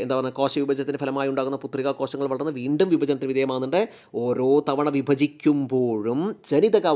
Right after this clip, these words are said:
വസ്തു ഇരട്ടിച്ച ശേഷമാണ് കോശം വിഭജിക്കുന്നത്. അതിനാൽ എത്ര തവണ കോശ വിഭജനം നടന്നാലും കോശത്തിലെ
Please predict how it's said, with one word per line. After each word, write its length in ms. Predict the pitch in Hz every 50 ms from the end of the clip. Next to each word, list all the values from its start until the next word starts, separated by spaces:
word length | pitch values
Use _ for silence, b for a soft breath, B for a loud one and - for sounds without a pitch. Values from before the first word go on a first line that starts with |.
| 135
വസ്തു 440 | 135 127 117 - - - - - 127 127 131 127 127 127 B B B - 160 156
ഇരട്ടിച്ച 380 | 175 202 202 208 233 214 - 226 208
ശേഷമാണ് 480 | 165 135 127 - 139 123 120 120 117 117 117 117
കോശം 260 | - 117 113 113 - 127 120
വിഭജിക്കുന്നത്. 580 | 117 113 113 104 110 101 - 110 110 113 120 120 113 95 B B B B - 117
അതിനാൽ 400 | 117 - - 170 165 156 190 233 233 B B B - 143
എത്ര 240 | 139 - - - 240 262 254
തവണ 220 | 240 202 185 180 170 -
കോശ 160 | 156 156 151 - 165 151
വിഭജനം 300 | 151 147 143 139 143 143 139
നടന്നാലും 400 | 131 127 127 127 127 127 127 123 -
കോശത്തിലെ 360 | 131 123 123 131 131 123 120